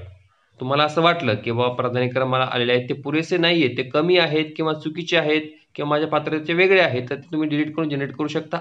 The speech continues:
असे करण्यासाठी उमेदवारांना प्राधान्यक्रम delete करण्याची सुविधा सुरू आहे. उमेदवारांनी लॉग इन केल्यानंतर report या मेनूमधील लॉक्ड प्रे-, प्रेफरन्सवर click करून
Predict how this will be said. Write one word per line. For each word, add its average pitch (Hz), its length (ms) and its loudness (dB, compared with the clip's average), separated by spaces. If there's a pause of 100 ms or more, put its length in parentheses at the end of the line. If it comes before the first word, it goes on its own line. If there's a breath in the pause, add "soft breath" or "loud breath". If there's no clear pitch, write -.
असे 151 200 0
करण्यासाठी 185 460 2
उमेदवारांना 170 560 2
प्राधान्यक्रम 147 560 0
delete 165 280 0
करण्याची 143 280 -2
सुविधा 135 320 -2
सुरू 170 320 4
आहे. 113 240 4 (680 soft breath)
उमेदवारांनी 190 600 6
लॉग 165 140 8
इन 196 120 4
केल्यानंतर 143 520 4 (400 soft breath)
report 214 360 2
या 196 120 6
मेनूमधील 151 560 4 (260 loud breath)
लॉक्ड 175 480 2
प्रे-, 156 240 -2 (520)
प्रेफरन्सवर 143 600 2 (340)
click 247 280 2
करून 127 260 2